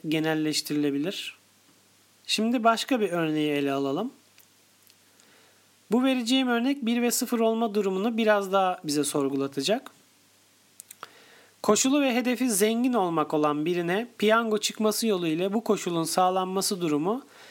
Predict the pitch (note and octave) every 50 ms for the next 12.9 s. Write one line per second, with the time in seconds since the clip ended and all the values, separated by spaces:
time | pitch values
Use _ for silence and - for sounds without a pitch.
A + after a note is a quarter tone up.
0 | - _ _ G3 A3 A#3 A3+ A3 - G#3+ G#3 G#3+ G#3+ G#3+ G#3 F#3 E3+ F#3+ A#3+ A#3+
1 | A3 G3+ F#3+ F3 F#3 G#3+ A#3+ A#3 G#3 F#3+ F#3+ F3+ - F#3 E3+ E3 D3 B2+ A#2+ A#2
2 | - - - F3 A3+ B3+ G3+ C#3 - - _ _ _ _ _ _ _ - - -
3 | - - - - - _ - - - F#3+ G3+ G#3 - - A3 - - G#3 - -
4 | G#3 - A3+ A3 G#3+ G#3+ G#3 G#3 G#3 G#3 G3 G3 G3+ G3+ A3 A3 G#3 - - F#3+
5 | G3 F#3+ G3+ G3+ G#3+ F3+ G3+ G3 G3+ G3 - G3+ G#3 G#3 F#3+ F#3+ G3 G3+ G3 G3+
6 | G3 F3 E3 D#3+ E3 F#3+ G#3+ A3+ - - - - - - - - - G3 A3+ B3
7 | A#3 G3+ G#3 G3+ - - G#3+ G#3 G#3+ G#3+ G3 F#3+ F3+ - - F#3+ F#3+ - - -
8 | G#3 G3+ F#3+ G3+ F#3+ - - G3+ G3 - G#3 F#3+ F3 E3+ E3 E3 E3 D#3+ - F3+
9 | F3 F3 F3 F3 F#3+ G#3+ G#3+ G#3 F3+ G3 A3+ C4 - - - - - - - -
10 | - F3+ F#3 G3+ G#3 G#3 A3+ G3+ F#3+ F3+ F3 E3 - F3 E3+ E3 - G#3+ A3 A3+
11 | G3+ G#3 G3+ F3+ F#3 F#3 - - G3+ G3 G3+ G3 F3 E3 E3 F3 G#3+ A3+ - G#3
12 | F#3 - G3 F#3 F#3 F#3 F#3 F3+ F3+ F3+ F3+ E3+ E3 D3+ - - - -